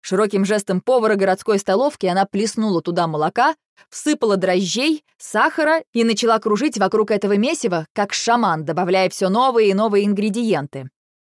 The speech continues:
Тончайшая кисия муки повисла в воздухе, на плите забулькала, запузырилась, зашкварчала,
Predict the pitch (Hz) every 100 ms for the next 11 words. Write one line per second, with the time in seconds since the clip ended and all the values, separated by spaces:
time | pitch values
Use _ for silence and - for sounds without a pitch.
0 | _ _ _ _ 190 208 277 285 - 254
1 | 247 240 233 233 233 220 208 247 190 196
2 | 196 160 165 220 294 196 196 143 143 147
3 | 185 190 151 147 226 285 - 147 139 160
4 | 160 160 330 277 175 - - - - 170
5 | 196 170 180 - - 269 285 180